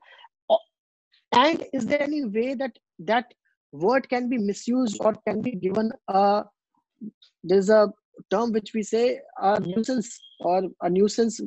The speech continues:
kind of interpretation. So you should be clear that whatever words you are using are clear and are not liable to be interpreted in a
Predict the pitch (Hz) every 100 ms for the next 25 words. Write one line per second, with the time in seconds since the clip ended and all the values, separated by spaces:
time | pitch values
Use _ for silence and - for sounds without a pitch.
0 | - 185 185 190 185 175 196 208 240 233
1 | 151 _ - - - 302 220 226 285 339
2 | 330 254 240 359 440 - - - - 254
3 | 392 403 247 233 196 240 196 170 156 226
4 | 359 _ _ _ _ - 180 196 262 -
5 | - 180 180 220 302 _ _ _ _ _
6 | - - 220 262 202 190 254 _ _ -
7 | 151 165 196 247 240 240 240 214 190 202
8 | 196 185 247 - 220